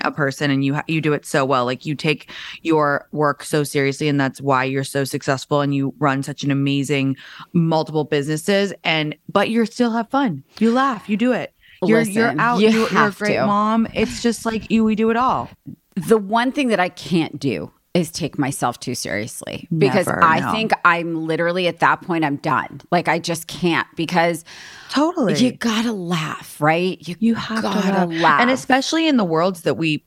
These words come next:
Speaker 2: Yeah,
Speaker 1: play in, you
Speaker 2: yeah.
Speaker 1: know, fashion and beauty and influencing and all this stuff, there's a lot of people who take themselves very seriously, and it's just a little bit
Speaker 2: Much?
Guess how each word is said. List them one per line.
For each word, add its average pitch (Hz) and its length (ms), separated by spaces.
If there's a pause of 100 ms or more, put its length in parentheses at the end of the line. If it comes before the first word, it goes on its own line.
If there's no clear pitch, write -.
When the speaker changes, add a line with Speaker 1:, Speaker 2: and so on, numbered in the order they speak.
(140)
Speaker 2:
Yeah, - 340
Speaker 1:
play 190 380
in, 147 100
you 160 140
Speaker 2:
yeah. 151 140
Speaker 1:
know, 147 80 (280)
fashion 180 640
and 147 160
beauty 220 400
and 147 160 (380)
influencing 202 640
and 160 80
all 240 200
this 220 140
stuff, 190 220
there's 160 200
a 165 60
lot 240 300
of 190 80
people 190 300
who 160 80
take 165 160
themselves 156 380
very 226 280
seriously, 175 540
and 147 100
it's 170 180
just - 280
a 202 60
little 170 320
bit 131 300 (600)
Speaker 2:
Much? 160 480